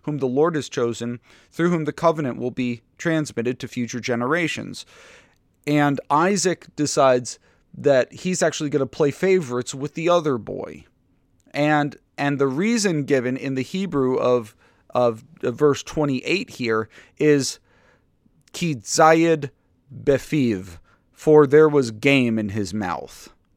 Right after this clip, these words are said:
It's very, here, it, the, the E S V translates because he ate of his game, but literally because there was game in his mouth. Like, think about how, <laughs> how just, uh,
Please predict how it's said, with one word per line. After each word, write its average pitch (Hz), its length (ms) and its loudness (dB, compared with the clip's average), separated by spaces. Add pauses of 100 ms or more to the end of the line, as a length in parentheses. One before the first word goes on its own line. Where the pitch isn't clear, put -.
(120)
It's 139 220 -6
very, 156 460 2
here, 175 280 2
it, 135 260 -4
the, 147 200 0
the 143 140 -6
E 160 140 0
S 147 120 0
V 147 140 -4
translates 127 460 -6
because 139 300 -2
he 127 140 0
ate 131 120 2
of 113 80 0
his 117 160 -6
game, 135 240 -2
but 120 120 -6
literally 160 460 0 (300)
because 170 340 0
there 160 120 2
was 139 180 -4
game 131 340 2
in 107 120 -6
his 101 200 -10
mouth. - 460 -10 (260)
Like, 131 160 -4
think 165 200 -4
about 139 320 0
how, 120 420 0
<laughs> - 120 -10
how 165 140 4
just, 127 380 -4
uh, 113 240 2